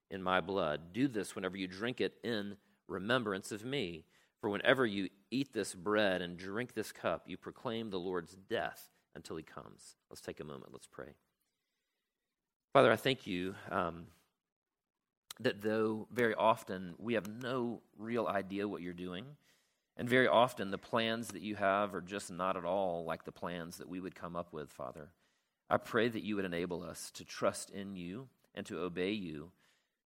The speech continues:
because like Joshua, we've stood in your presence, and we know that you're good, and that we know that you're God, and that we know that ultimately you desire what is best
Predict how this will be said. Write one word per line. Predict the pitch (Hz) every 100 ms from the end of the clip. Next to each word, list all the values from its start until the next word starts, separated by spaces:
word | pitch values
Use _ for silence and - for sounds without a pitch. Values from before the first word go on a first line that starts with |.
| -
because | 107 - 110 110 - _ -
like | 95 95
Joshua, | 98 101 123 107 87
we've | 92 92
stood | - 101
in | 101
your | 98
presence, | - 92 85 - -
and | 92 104
we |
know | 98 95 107
that | 107
you're | 85
good, | 98 92 76 73 - _ _ -
and | 92
that | 85
we | 92
know | 95 101
that | 101
you're | 101
God, | 92 85 78 82
and | 92
that |
we | 95
know | 95 101 113 113
that | 98 -
ultimately | 107 113 123 85 98
you |
desire | 90 95 101 87 95 95
what | 101 87 -
is | 87 87
best | 90 92 - -